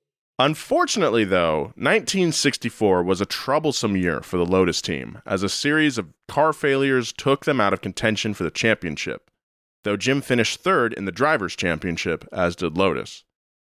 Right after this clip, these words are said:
But Lotus worked to fix the Lotus thirty-three's issues, and, with Jim's help, quickly turned things around in nineteen sixty-five. By the end of the season, Jim had won six out of nine races and his second Formula One championship title.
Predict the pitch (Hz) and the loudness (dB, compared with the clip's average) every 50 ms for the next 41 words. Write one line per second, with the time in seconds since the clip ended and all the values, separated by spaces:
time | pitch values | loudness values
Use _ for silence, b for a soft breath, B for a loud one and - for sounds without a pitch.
0 | _ _ _ _ - 117 117 131 175 226 240 208 185 147 - - 123 139 165 - | _ _ _ _ -4 -4 -2 0 0 0 2 2 0 -2 -4 -2 0 0 0 0
1 | - 156 - - 120 110 107 - - - 104 95 92 98 107 117 110 - - - | -2 -8 -2 2 2 4 4 2 -2 -4 -2 0 2 4 4 2 2 0 0 2
2 | 101 101 101 98 - 101 92 87 104 131 127 - - - - - - - - - | 2 2 2 0 -2 -2 -2 2 4 4 4 4 2 -4 -8 -12 -16 -18 -14 -6
3 | - 127 143 123 90 92 92 95 - - 117 127 131 - - 190 170 120 - - | -2 0 2 2 0 0 -4 -6 -2 0 0 0 0 0 0 2 2 2 0 -4
4 | - _ _ _ - - 156 170 - 202 185 175 - 165 143 127 - 123 113 104 | -8 _ _ _ -2 0 0 0 2 0 0 2 2 0 0 2 2 0 0 0
5 | 101 101 127 131 104 82 82 80 76 101 92 85 85 82 - 95 87 - - 87 | 0 2 2 4 4 2 0 0 -2 0 0 0 0 -2 -4 -6 -6 -6 -6 -8
6 | - - 90 - - 113 110 95 62 - - _ _ _ _ _ _ _ _ - | -10 -10 -8 -4 0 2 2 2 0 -2 -8 _ _ _ _ _ _ _ _ 0
7 | 98 101 104 110 117 123 139 147 135 120 - - 131 127 120 127 127 123 117 - | 2 2 4 4 4 2 2 2 0 0 0 2 2 2 2 2 0 -2 -4 -8
8 | _ _ _ - 104 110 131 147 160 160 165 156 135 117 107 104 101 101 - - | _ _ _ -8 -4 0 2 2 2 2 2 0 2 2 2 2 2 0 -2 -2
9 | - - 156 160 - - - 104 110 101 95 98 95 110 123 131 135 131 110 95 | 2 2 2 2 2 0 0 2 2 2 2 0 0 2 2 2 2 2 2 2
10 | 95 92 85 - - 95 90 85 - - - _ _ _ 104 104 107 101 - - | 2 2 0 -2 -4 -6 -6 -6 -8 -14 -20 _ _ _ 0 2 2 2 2 2
11 | - - - 202 180 135 - - - - _ _ - - - 104 107 123 127 127 | 0 2 4 4 2 2 0 -4 -12 -12 _ _ -8 -2 0 2 2 4 2 2
12 | 120 107 98 98 101 - - 95 85 82 - 95 85 - 104 - - - 95 78 | 2 2 2 2 0 0 0 -2 -2 -2 -2 -4 -4 -4 -4 -4 -2 -2 -2 -2
13 | 67 57 57 - | -2 -4 -8 -14